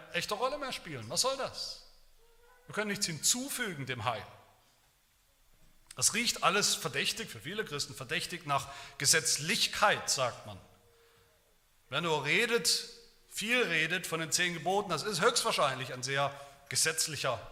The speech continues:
strenger Christ. Das Ergebnis von so einem Denkfehler, von so einem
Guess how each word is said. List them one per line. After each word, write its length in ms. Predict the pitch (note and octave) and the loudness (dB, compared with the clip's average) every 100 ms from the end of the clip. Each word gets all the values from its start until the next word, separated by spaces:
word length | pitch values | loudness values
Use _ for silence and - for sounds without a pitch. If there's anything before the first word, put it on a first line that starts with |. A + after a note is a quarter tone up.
| - - - - - - | -16 -20 -20 -20 -20 -12
strenger 520 | - - B2+ C3+ A2+ - - - - | -8 -2 0 0 -4 -10 -20 -20 -12
Christ. 480 | C3 - - - - - - _ _ _ _ _ _ _ _ _ _ _ _ _ _ _ _ _ - - _ _ _ - _ _ _ _ _ _ | -2 0 0 -4 -16 -20 -20 _ _ _ _ _ _ _ _ _ _ _ _ _ _ _ _ _ -20 -20 _ _ _ -20 _ _ _ _ _ _
Das 140 | B2+ C3+ | -10 -8
Ergebnis 440 | B2 D#3 E3 D#3 | -6 -6 -4 -6
von 180 | C#3 C3+ | -6 -4
so 100 | B2+ | -2
einem 340 | B2+ B2+ A#2+ A2 - - - - - - - | 0 -2 -4 -8 -14 -20 -20 -20 -20 -20 2
Denkfehler, 600 | E3+ A#3 - C#3 C3+ E3 | 4 4 2 0 2 2
von 160 | E3 C3 | 0 -4
so 120 | B2+ | -2
einem 340 | C3+ C3+ B2+ | -2 -2 -4